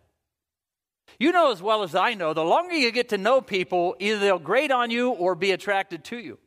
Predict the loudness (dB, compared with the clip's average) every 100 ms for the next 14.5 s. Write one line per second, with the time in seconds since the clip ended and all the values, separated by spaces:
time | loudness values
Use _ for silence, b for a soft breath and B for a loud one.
0 | _ _ _ _ _ _ _ _ -6 -4
1 | 0 2 0 0 -4 -4 -8 -8 -8 -12
2 | -18 _ _ _ _ _ _ _ _ B
3 | B B 0 4 2 0 -2 0 0 0
4 | -2 -2 -4 -4 -2 0 -2 -2 -2 2
5 | 2 2 -2 -2 -2 2 2 2 0 -4
6 | -4 -12 -4 -2 0 -2 -4 -4 -2 -2
7 | -2 -2 -2 -4 -8 -2 -2 -2 -6 B
8 | B B 2 2 0 -6 -4 -2 -4 -6
9 | -6 0 0 0 0 0 0 0 -2 -2
10 | 0 0 0 -2 0 -2 -2 -8 -2 -2
11 | -2 -4 -4 0 -2 -2 b b b b
12 | _ -6 -2 -2 2 0 -2 -8 -6 -2
13 | -2 -2 -8 -6 -4 -4 -4 -2 -2 -2
14 | -4 -4 -4 -6 -10